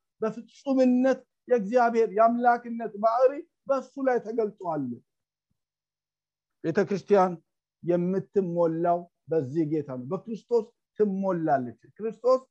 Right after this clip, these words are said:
በሰማይና በምድር ሁሉ የሚሞላ ጌታ ነው። በአብ ቀኝ በክብር ተቀምጦ ያለ ጌታ ነው። ከሙታን መካከል በክብር ተለይቶ የተነሳ ጌታ ነው። ስሙ ለዘላለም ብሩክ ይሁን። በአብ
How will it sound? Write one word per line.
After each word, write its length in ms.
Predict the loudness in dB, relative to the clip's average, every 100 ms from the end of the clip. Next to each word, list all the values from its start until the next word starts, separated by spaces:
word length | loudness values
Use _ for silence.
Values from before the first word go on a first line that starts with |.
| _ _ -6
በሰማይና 580 | -4 -2 0 0 2 2
በምድር 400 | 2 0 0 -2 -4
ሁሉ 180 | -6 -2
የሚሞላ 600 | 0 0 0 0 2 4 4
ጌታ 300 | 4 2 2 -2 -4
ነው። 140 | -8 -16 _ _ _ _ _ _ _ _ _ _ _ _ _ _ _ _ _ 0
በአብ 320 | 4 6 4 2
ቀኝ 200 | -6 -2
በክብር 420 | -2 -2 -2 -2 -2
ተቀምጦ 560 | -4 -4 -4 -4 0 2
ያለ 320 | 6 4 4 0
ጌታ 280 | 4 2 2 -2
ነው። 140 | -6 -10
ከሙታን 520 | -6 -4 2 2 2
መካከል 580 | -2 -6 -6 -4 -2 -2 -2 _ _
በክብር 460 | 0 0 0 -2 -4 -4
ተለይቶ 500 | 0 2 2 -4 0 0
የተነሳ 460 | 0 -4 -10 -4 -2 2
ጌታ 280 | 4 2 2 -2
ነው። 120 | -2 -14 _ _
ስሙ 60 | -6 -2
ለዘላለም 520 | 2 2 2 2 -2
ብሩክ 220 | -6 -8
ይሁን። 180 | -12 -16 _ _ _ _ _ _ _ _ _ _ _ _ _ _ _ -2
በአብ 300 | 4 4